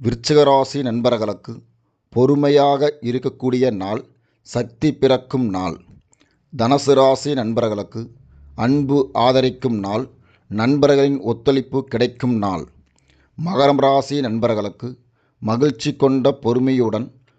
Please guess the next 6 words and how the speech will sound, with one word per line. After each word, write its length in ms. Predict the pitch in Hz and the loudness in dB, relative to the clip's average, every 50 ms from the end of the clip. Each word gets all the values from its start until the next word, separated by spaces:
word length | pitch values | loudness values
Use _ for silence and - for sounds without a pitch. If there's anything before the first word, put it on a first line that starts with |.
| _ _ - | _ _ -4
முயற்சி 520 | 104 117 127 147 156 147 - - - 147 139 - | -2 2 2 2 2 2 -2 -4 -6 -6 -6 -2
காட்டுவதால் 580 | - 131 127 123 120 131 120 117 117 131 139 | 2 2 2 2 2 0 0 2 2 2 2
நல்லது. 400 | 127 110 101 101 101 98 80 95 90 - - - _ _ _ _ _ _ _ _ _ _ _ _ _ _ - | 0 -2 -4 -6 -6 -8 -10 -12 -14 -16 -20 -20 _ _ _ _ _ _ _ _ _ _ _ _ _ _ -4
கும்பராசி 680 | 120 131 147 143 147 143 139 131 131 135 - - 143 147 | -2 0 2 4 4 4 6 4 2 2 0 -4 -6 -4
நண்பர்களுக்கு 680 | 139 120 110 117 110 120 117 107 104 101 - - - 113 113 - _ _ _ _ _ _ | -4 -4 -4 -2 -2 -2 -2 -4 -6 -8 -10 -14 -18 -20 -20 -20 _ _ _ _ _ _
வெற்றி 500 | - 104 95 120 113 117 - - 143 147 | -10 -6 -4 -4 -4 -4 -4 -2 -2 0